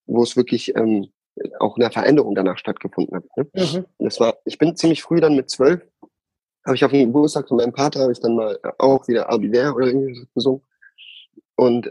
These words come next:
Speaker 1: ähm, und da war ein Typ, der kam aus Pforzheim, der hat damals, äh, ziemlich erfolgreich, äh, Schlagermusik produziert. Das war, das war neunzehnhundertfünfundneunzig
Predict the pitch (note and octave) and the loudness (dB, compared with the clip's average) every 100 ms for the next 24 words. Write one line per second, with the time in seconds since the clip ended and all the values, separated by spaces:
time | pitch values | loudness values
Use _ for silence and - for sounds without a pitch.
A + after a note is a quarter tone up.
0 | - A#2+ A2 A2 _ - - A#2+ A#2+ D3+ | -2 -2 -4 -8 _ -8 0 2 4 2
1 | C3 - E3+ - _ _ _ - - - | 2 2 0 0 _ _ _ -10 -10 -4
2 | - C#3+ C#3+ - - D3 - C3+ B2 C3 | 0 2 2 2 -2 0 0 2 2 0
3 | A2 A2+ C3+ C3 - - A2+ A2 - - | -2 0 2 0 -4 -4 -2 -2 -4 0
4 | D#3 G2+ G2 B2 A#2 G#2+ G#2 - _ _ | 2 2 2 0 2 -2 -2 -14 _ _
5 | - G#2 G2 - B2 B2+ F#2+ F#2 G2 - | -2 0 0 0 0 0 -2 -2 -4 -4
6 | F2+ - F2 - _ _ - A#2 G2+ G2 | -10 -6 -8 -8 _ _ -2 0 2 2
7 | - - _ - - - - - - - | -2 -18 _ -20 -20 -20 -18 -20 -12 -4
8 | G2+ E2 G#2 - G2+ - A2+ G#2+ G2+ - | -2 2 2 2 -2 0 0 2 2 0
9 | E2 | -8